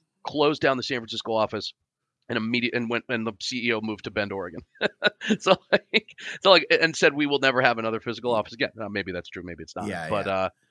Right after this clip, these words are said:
Speaker 1: but, but for the time being, fully remote all the time. So I, I had already, you know, last year, like,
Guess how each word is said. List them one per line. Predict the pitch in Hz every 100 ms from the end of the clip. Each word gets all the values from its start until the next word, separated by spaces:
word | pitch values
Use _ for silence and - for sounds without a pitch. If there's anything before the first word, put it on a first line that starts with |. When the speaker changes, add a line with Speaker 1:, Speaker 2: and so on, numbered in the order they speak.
| _ _
Speaker 1:
but, | 160 123
but | 120 143
for | 143
the | 127
time | 175 151
being, | 113 143 95 73 _ _ _ _ _ _
fully | - 131
remote | 117 113 110 107
all | 110
the | 107
time. | 135 196
So | 165
I, | 139 185 127 147
I |
had | 220
already, | 220 131 113 _ _ _ -
you |
know, | 135 117
last | 120 139 160 -
year, | 180 165 123 123 _ _ _ _ -
like, | 117